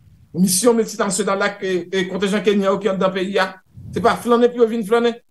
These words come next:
mais c'est un combat pour venir parce que ils ont touché six cents millions de dollars dans quatre missions ça, que ils fait partie, qui dans tête là, malgré nous vous entendez l'autre pays qui paraît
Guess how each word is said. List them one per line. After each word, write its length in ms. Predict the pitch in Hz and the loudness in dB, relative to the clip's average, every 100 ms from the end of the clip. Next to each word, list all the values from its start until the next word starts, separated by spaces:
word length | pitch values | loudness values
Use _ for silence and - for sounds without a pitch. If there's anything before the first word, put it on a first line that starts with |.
| - | -10
mais 80 | 196 | -2
c'est 140 | 220 | -2
un 80 | 190 | -2
combat 640 | - 196 175 175 175 - - | -6 -6 -2 -2 -2 -14 -10
pour 80 | 190 185 | -2 -2
venir 320 | 143 180 185 - - | 0 -2 -4 -6 -6
parce 180 | 175 - | -4 0
que 220 | 175 170 - - | -2 -2 -6 0
ils 60 | |
ont 40 | 185 | 2
touché 260 | 185 175 | 2 0
six 220 | 175 - | 0 -2
cents 240 | 180 - 160 | -4 -2 0
millions 380 | 160 170 165 160 | 2 2 2 2
de 180 | 156 | 0
dollars 500 | 160 170 175 165 - _ _ - | 2 4 4 2 -4 _ _ -8
dans 100 | 165 | -6
quatre 260 | 160 180 151 | -2 -2 0
missions 240 | 214 196 | -2 0
ça, 380 | 180 160 170 180 _ - | 0 0 0 -4 _ 0
que 240 | 185 190 180 | 2 2 0
ils 140 | 170 | -2
fait 140 | 185 | 0
partie, 400 | 165 156 - 202 - | -2 -2 -4 -8 -6
qui 80 | 180 | -2
dans 140 | 175 | -2
tête 260 | 170 156 - | 0 -4 -4
là, 380 | 165 180 185 - _ _ - | -2 0 -2 -6 _ _ -4
malgré 480 | 170 156 175 185 180 | -2 2 4 2 0
nous 140 | 160 | -4
vous 80 | 165 | 0
entendez 400 | 165 160 170 - _ - | 0 0 -2 -6 _ -4
l'autre 280 | 165 214 - | 0 0 2
pays 340 | 214 196 226 _ | 0 0 -8 _
qui 120 | - | -10
paraît 480 | 185 185 170 180 180 | -4 -2 -2 -6 -10